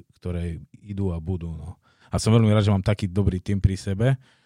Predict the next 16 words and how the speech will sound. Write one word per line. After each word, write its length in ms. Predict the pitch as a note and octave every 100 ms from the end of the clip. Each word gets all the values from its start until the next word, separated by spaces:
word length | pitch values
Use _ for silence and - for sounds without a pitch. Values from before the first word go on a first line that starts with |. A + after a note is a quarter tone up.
| _ _
ktorý, 560 | - F#2 F#2 F2+ F2+ F2
ktorý 480 | - F#2 F2 E2+ E2
dennodenne, 960 | E2+ G#2+ G#2+ G2+ A2 G2+ F#2+ F#2 F2+
dennodenne 680 | F2 - A2+ A2 G2 F#2+ A2 G2
proste 540 | G2 F#2+ - G2 F#2
sedia 320 | - G#2+ G2+
nad 160 | F#2+ G2 -
papierami 640 | G2+ F#2+ G#2 G2 G2 F#2
a 80 | F#2
rozmýšľajú, 560 | F2+ F#2+ G#2 F#2 F2
ako 480 | - A2+ A2 G2 F#2 - _ _ -
zlepšiť 380 | F#2 F#2 - E2
život 220 | E2+ D#2
v 80 | E2+
Poprade, 400 | E2 F2 D#2+ D#2+
takže 320 | D#2 D#2+